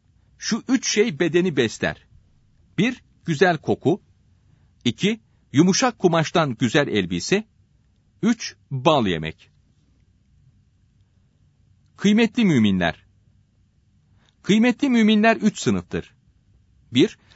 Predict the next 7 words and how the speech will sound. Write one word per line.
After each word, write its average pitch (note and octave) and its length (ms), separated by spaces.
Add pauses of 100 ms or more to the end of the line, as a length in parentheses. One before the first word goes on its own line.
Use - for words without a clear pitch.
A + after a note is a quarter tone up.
(160)
Allah'a F#3 460
ve G#3 120
Resulullah'a F3+ 640
inanıp, G#2 480 (360)
mal G3 280
ve G3 160
canıyla F3 480